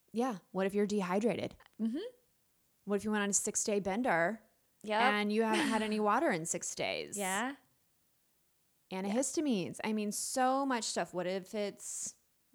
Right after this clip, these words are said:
Speaker 1: just
Speaker 2: It's just
Speaker 1: dry
Speaker 2: that
Speaker 1: out?
Speaker 2: time in your cy-, cycle.
Speaker 1: Exactly.
Speaker 2: Yeah.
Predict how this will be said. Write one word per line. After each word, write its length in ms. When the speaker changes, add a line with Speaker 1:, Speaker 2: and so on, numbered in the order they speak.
Speaker 1:
just 320
Speaker 2:
It's 100
just 100
Speaker 1:
dry 80
Speaker 2:
that 100
Speaker 1:
out? 40
Speaker 2:
time 120
in 100
your 140
cy-, 300
cycle. 500
Speaker 1:
Exactly. 380
Speaker 2:
Yeah. 180